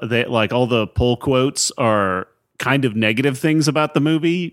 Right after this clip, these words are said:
to kind of, like, challenge you. And they actually took one of my buddy's pull quotes from his, uh, G Q review that just says,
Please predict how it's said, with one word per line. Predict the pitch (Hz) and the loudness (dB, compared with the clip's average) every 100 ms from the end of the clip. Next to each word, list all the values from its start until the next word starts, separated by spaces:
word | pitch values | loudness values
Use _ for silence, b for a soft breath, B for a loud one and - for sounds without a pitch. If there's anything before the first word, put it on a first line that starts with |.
| _ | _
to | 135 | -4
kind | 127 123 | 0 0
of, | 107 | 2
like, | 90 87 | -2 -2
challenge | - 98 104 143 165 175 | -4 -2 0 2 0 0
you. | 170 190 190 B B B | 0 0 -4 B B B
And | 139 143 | -2 2
they | 165 | 2
actually | 165 170 156 127 | 2 2 0 0
took | - 147 - | -2 -2 0
one | 135 | 2
of | 131 | 2
my | 120 104 | 2 2
buddy's | 120 117 117 117 - | 0 2 2 0 -2
pull | - 123 117 | 0 0 0
quotes | 135 131 139 | 0 0 0
from | - 123 | -2 0
his, | 110 95 - - | 2 0 -6 -2
uh, | 101 95 | 0 0
G | - 123 | 0 -2
Q | - 127 135 | 0 0 0
review | 151 147 156 165 170 - B B B - | 0 0 0 2 0 -2 B B B -4
that | 135 | -2
just | 139 131 | 0 0
says, | 135 120 107 | 2 2 0